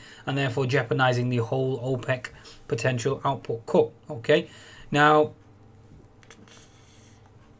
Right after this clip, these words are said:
the oil prices have actually dropped by one point five dollars thereafter, hitting a pivot low at the moment at forty-five point seven.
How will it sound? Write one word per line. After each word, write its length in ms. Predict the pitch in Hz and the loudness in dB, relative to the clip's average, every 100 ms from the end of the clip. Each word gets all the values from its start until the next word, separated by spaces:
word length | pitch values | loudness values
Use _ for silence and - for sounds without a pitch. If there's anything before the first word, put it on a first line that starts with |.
| _ | _
the 240 | 147 160 170 | -6 -4 4
oil 260 | 202 220 | 10 12
prices 460 | 214 214 202 202 185 | 12 6 6 2 0
have 180 | 165 160 | 2 4
actually 280 | 160 156 139 | 4 2 0
dropped 280 | 151 190 | 2 2
by 140 | 143 143 | 2 2
one 200 | 147 147 | 2 0
point 200 | 151 147 | -4 -2
five 240 | 165 156 | 2 6
dollars 240 | 151 151 127 | 8 6 6
thereafter, 560 | 139 147 156 - 165 | 4 4 4 4 2
hitting 280 | 135 131 131 | 2 -2 -4
a 120 | 117 | -6
pivot 340 | 117 - 147 123 | -4 -2 -2 -2
low 240 | 135 135 | -2 -2
at 100 | 120 | -2
the 40 | |
moment 400 | 117 135 156 147 | -6 -2 -2 -4
at 100 | 117 | -10
forty-five 520 | - 139 117 131 123 113 | -8 -8 -6 -6 -6 -6
point 180 | 110 | -10
seven. 460 | - - 151 170 | -6 2 4 4